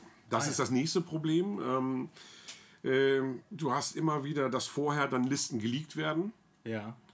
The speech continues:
Speaker 1: Ähm, dass bevor die offizielle Liste dann draußen ist, kommt dann, oh Mann, oh geil, die Platte kommt. Und dann kriegst du vorher dann eben schon die Anrufe so und die, und die Mails. Hier, ich will die Platte haben, die kommt zum Record Store Day. Und du sagst jedes Mal wieder so gebetsmühlenartig, warte bitte die deutsche Original- oder die offizielle
Speaker 2: Ja.
Speaker 1: Liste ab und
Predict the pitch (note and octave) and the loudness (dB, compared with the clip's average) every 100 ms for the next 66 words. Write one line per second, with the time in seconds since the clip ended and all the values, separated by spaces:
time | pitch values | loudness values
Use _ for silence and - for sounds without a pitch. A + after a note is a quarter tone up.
0 | - A2 A2+ A2+ G#2+ - A2+ C3+ C3+ C#3 | -4 0 0 0 -2 -4 -4 0 0 0
1 | C#3 C#3+ - B2+ B2+ B2+ C3 B2 A2+ A2 | -2 -4 -2 0 0 0 -2 -2 0 -2
2 | A2+ B2+ D#3+ B2+ A#2 - A2+ A2 - A#2+ | 0 -2 -2 -4 -6 -6 -6 -6 -8 -10
3 | A2 - - A#2+ A2 B2 B2 B2+ B2+ D#3 | -14 -14 -12 -12 -8 -6 -6 -6 -6 -6
4 | D3 C3+ C#3+ B2+ A#2+ A#2 - - - - | -6 -4 -6 -4 -4 -6 -14 -20 -16 -6
5 | G#2 A#2 D#3+ - B2 D3+ C#3+ C#3+ C3 C3+ | -2 -2 -2 -2 -4 -2 -2 0 -2 -2
6 | C3+ B2+ B2 A#2 A#2 G#2+ G2+ G#2+ F2+ G2 | -4 -2 -2 2 2 2 -2 -4 -6 -6
7 | F#2+ F#2+ F#2+ A2 G#2+ G#2+ G#2+ G2+ F2 D3+ | -6 -8 -8 -6 -2 0 2 0 -4 -6
8 | C#3 A#2 C3+ - C#3 B2 A#2+ C#3 C3 A#2 | -6 -6 -8 -6 -6 -6 -6 -4 -2 0
9 | A#2 A2 B2 A#2+ C#3+ A#2 A#2 A#2+ A#2 G2 | 0 -2 -4 -4 -4 -2 -2 -2 -4 -6
10 | - F2+ F2+ F2 F2 - - - - - | -6 -6 -6 -8 -10 -18 -20 -20 -20 -20
11 | - - - - _ A#2+ A#2 A#2 B2 B2+ | -20 -20 -20 -20 _ 0 0 2 2 2
12 | - B2+ B2 A2 A#2+ A#2+ A2+ A#2 A2+ G#2+ | 2 0 0 2 4 4 4 2 2 0
13 | G#2 G#2 G#2+ A#2+ B2+ - B2+ B2 A#2+ A2 | -2 -2 0 2 0 0 2 2 2 0
14 | A2+ A2 A2 - G2 G2 G#2+ A2 G#2+ G#2+ | -2 0 -2 -2 0 2 2 2 0 0
15 | G#2+ G2+ G2+ G2+ G#2 - A2+ G#2 G2+ G#2 | 0 -2 -2 -2 -2 -2 -2 -2 -2 -4
16 | G#2 G#2+ G#2+ A2 G2+ F#2+ A2 A2 - G#2 | -4 -2 -4 -4 -4 -4 -4 -4 0 0
17 | G#2 C#3+ - D3 B2 - - G#2 | 2 0 0 2 2 0 -6 -4